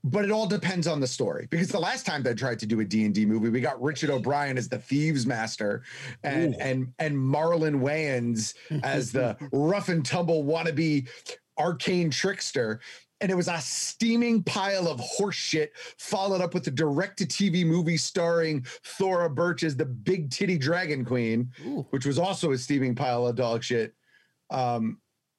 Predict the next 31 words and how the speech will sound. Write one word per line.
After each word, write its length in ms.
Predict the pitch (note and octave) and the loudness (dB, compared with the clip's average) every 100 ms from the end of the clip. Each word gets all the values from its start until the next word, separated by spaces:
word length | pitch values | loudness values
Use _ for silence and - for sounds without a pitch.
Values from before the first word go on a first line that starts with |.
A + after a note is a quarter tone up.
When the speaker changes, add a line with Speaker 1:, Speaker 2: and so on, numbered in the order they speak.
| _ | _
Speaker 1:
so 180 | G3+ G3 | -2 0
they 140 | G3 E3 | 2 2
don't 200 | A3 C4+ | 0 0
have 100 | G#3 | 0
a 40 | |
great 240 | D#3 F#3 | 0 -2
track 420 | - - G3+ F#3 C#3 | -4 -2 -2 0 -2
record. 460 | G2 - F2 D#2+ - _ _ | -4 -4 -6 -6 -14 _ _
Speaker 2:
Don't, 200 | G3+ G#3+ - _ | -4 -4 -6 _
you 120 | G3 | -2
know 160 | G#3+ G#3+ | 0 2
Speaker 1:
But 160 | A3 A#3 | 2 0
Speaker 2:
what, 60 | G#3+ | 0
Speaker 1:
they 80 | G3 | 0
Speaker 2:
O 40 | |
G? 60 | F4 | 2
Speaker 1:
could. 340 | G#3 G3 - | 2 0 0
They 120 | G#3+ | -2
could 300 | G3+ - F4 | -2 -2 0
make 180 | C#4 F#3+ | 0 0
a 80 | G3 | 0
good 240 | E3+ G3 | 0 2
movie 360 | F#3+ A#3+ D#3 C3 | 2 4 2 0
in 240 | - G3+ F#3 | -2 0 2
the 60 | |
world 540 | F3 C4 C#4+ F#3 D3+ E3 | 2 0 2 2 0 -2
if 120 | D#3+ | -4
the 100 | F3+ | -4
story 340 | E3+ E3+ C#3+ A2 | -2 0 2 0
is 140 | F#2 | -2
well. 260 | F2 C2+ | -4 -6